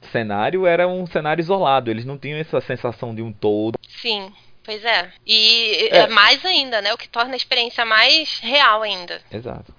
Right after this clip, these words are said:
Speaker 3: Não, e eles tiveram o cuidado de imersão nessa área, de, de fazer coisas como detalhes que a gente às vezes não, não nota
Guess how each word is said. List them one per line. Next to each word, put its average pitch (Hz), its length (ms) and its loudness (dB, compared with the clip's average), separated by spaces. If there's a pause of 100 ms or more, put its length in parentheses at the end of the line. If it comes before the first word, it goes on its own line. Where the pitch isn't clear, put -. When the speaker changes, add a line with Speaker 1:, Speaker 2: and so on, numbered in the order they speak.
(120)
Speaker 3:
Não, 147 240 6
e 120 120 0
eles 151 240 -2
tiveram 151 500 8
o 139 60 6
cuidado 120 720 8
de 95 200 -6
imersão 113 560 2
nessa 104 280 0
área, 107 460 8
de, 110 320 0
de 104 240 -2
fazer 110 320 6
coisas 110 260 4
como 120 200 4
detalhes 139 360 6
que - 120 4
a - 20 2
gente 175 180 2
às 175 80 4
vezes 175 160 4
não, 180 140 8
não 156 300 8
nota 135 560 10